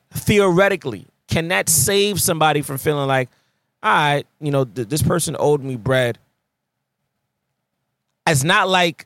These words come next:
I didn't forgive them, 'cause shit happens, but it was just more like,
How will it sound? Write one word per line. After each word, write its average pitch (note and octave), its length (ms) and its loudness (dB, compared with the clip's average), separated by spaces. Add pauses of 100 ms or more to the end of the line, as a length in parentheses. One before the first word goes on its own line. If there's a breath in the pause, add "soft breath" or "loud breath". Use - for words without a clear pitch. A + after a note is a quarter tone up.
(140)
I D3 80 0
didn't C#3+ 340 -2
forgive B2+ 460 -2
them, G2 320 -4 (320)
'cause A2+ 200 0
shit C#3 220 0
happens, C3+ 480 0
but A2 160 0
it B2 60 2
was B2+ 160 -2
just B2 160 -2
more A#2+ 200 0
like, A2+ 340 -2